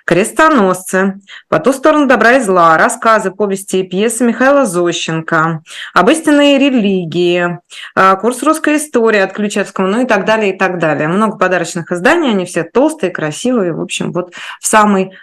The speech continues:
раз, что называется. Далее, не могу не сказать, вот еще довольно любопытно, вы знаете,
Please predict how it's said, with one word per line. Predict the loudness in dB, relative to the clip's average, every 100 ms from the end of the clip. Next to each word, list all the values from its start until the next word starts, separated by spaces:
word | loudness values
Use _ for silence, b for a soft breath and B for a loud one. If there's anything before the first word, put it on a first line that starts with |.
| _
раз, | -2 0 0 -4 -4
что | -4 -2
называется. | -4 -2 0 0 0 -2 -6 -6 -8 B B B -2
Далее, | 4 4 4 0 -2
не | 0
могу | 0 0 2
не | 0
сказать, | 0 0 0 2 2 0
вот | -2 -4
еще | -4 -4 0 0 0
довольно | -2 -2 -2 -2
любопытно, | -2 -2 -2 -2 -4 -4 -4
вы | -4
знаете, | -2 0 -2 -2 -2 0 -2